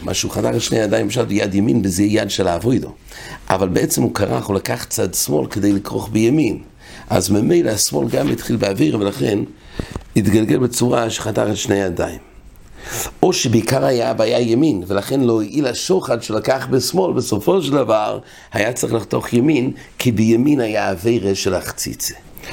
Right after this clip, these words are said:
אומרת הגמרא, אומר רב אשי, יששכר איש כפר בר כהן, לא יתונה מס ניסין. איש בר כהן לא יתונה מס ניסין. הוא הרי בעצם אמר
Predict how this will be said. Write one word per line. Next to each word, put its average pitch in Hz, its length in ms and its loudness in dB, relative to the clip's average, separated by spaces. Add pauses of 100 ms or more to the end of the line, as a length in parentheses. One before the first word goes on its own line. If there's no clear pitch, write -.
(200)
אומרת 95 260 4
הגמרא, 98 240 4
אומר 87 180 2
רב 90 180 0
אשי, 110 240 -2
יששכר 123 500 0
איש 120 220 -2
כפר 101 200 0
בר 95 280 0
כהן, - 300 -2 (460)
לא 110 100 6
יתונה 110 720 0
מס 95 380 -2
ניסין. 92 600 -4 (640)
איש - 260 2
בר 117 300 2
כהן 117 300 2
לא 107 120 2
יתונה 117 420 2
מס 104 340 -2
ניסין. 87 340 -2
הוא 95 140 2
הרי 107 160 2
בעצם 135 420 0
אמר 92 520 -2